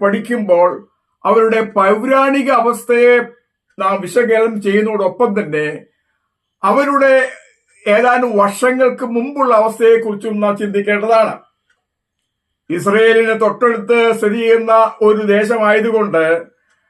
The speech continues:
അവർ പ്രധാനമായിട്ടും ഇസ്രയേലിനെ-, ആശ്രയിച്ചിരുന്നത്.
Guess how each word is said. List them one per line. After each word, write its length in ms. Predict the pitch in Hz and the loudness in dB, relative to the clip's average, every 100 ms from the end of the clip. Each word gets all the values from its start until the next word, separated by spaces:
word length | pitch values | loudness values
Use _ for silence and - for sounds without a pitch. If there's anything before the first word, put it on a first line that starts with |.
| _ _ | _ _
അവർ 400 | 208 269 285 262 | 0 2 2 2
പ്രധാനമായിട്ടും 1120 | 208 214 208 233 269 254 214 196 190 202 196 - | -2 -2 0 2 2 2 2 0 -2 -6 -6 -6
ഇസ്രയേലിനെ-, 1600 | 175 226 240 247 254 247 220 175 160 160 202 226 208 175 180 196 | -6 -2 0 2 2 -2 -4 -4 -4 -4 -2 0 0 -2 -4 -6
ആശ്രയിച്ചിരുന്നത്. 920 | 190 214 214 247 240 233 214 220 214 | -4 -4 0 0 0 -2 -4 -4 -4